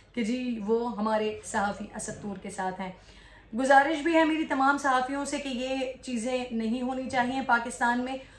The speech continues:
और न सिर्फ ये चीज़ें नहीं होनी चाहिए बल्कि वो तमाम लोग जो सहाफ़ियों के साथ ये सब कुछ करने में मुलव्वस हैं, मैं हुकूमत से इस बात का मुतालबा भी करती हूँ और उनसे इल्तिजा भी करती हूँ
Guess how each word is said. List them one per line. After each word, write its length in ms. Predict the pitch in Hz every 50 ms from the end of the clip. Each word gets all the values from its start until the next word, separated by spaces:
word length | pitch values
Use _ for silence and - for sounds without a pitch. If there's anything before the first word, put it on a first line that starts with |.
| - - - -
और 360 | 220 226 233 240 240 240 240 247 262 262 254 254 254 254 254 254
न 380 | 240 233 233 240 233 233 240 247 240
सिर्फ 160 | - 285 240
ये 100 | 247 262
चीज़ें 240 | 254 254 254 240 262
नहीं 240 | 247 233 226 254 262
होनी 200 | 254 254 240 247
चाहिए 280 | - 247 226 233 254 262
बल्कि 240 | 247 240 226 220
वो 160 | 240 208 240 254
तमाम 360 | 254 240 233 220 220 214 208
लोग 280 | 208 208 220 233 214
जो 180 | - 214 208 214
सहाफ़ियों 500 | 214 - 208 185 190 202 - 247 247 247
के 80 | 220 220
साथ 280 | - 214 208 208 -
ये 60 | 214
सब 200 | 208 - - -
कुछ 160 | - 254 - -
करने 180 | 220 208 208
में 100 | 208 214
मुलव्वस 480 | 208 196 196 208 208 202 226 - - -
हैं, 200 | 196 190 196 - - - - - - - 214
मैं 380 | 214 220 220 226 226 220 220 - - - -
हुकूमत 420 | 226 220 - 262 269 277 285 294 294
से 200 | - 262 247 233
इस 200 | 233 226 190 185
बात 240 | 208 208 208 202
का 80 | - 214
मुतालबा 460 | 208 196 185 208 202 202 208 226 240
भी 100 | 240 254
करती 300 | 247 247 226 214 - 220
हूँ 120 | 233 240 240
और 60 | 233
उनसे 280 | 226 214 - - 226 -
इल्तिजा 320 | 226 220 254 233 233 220 208
भी 120 | 196 185
करती 320 | 180 196 180 185 - 190
हूँ 200 | 190 190 196 226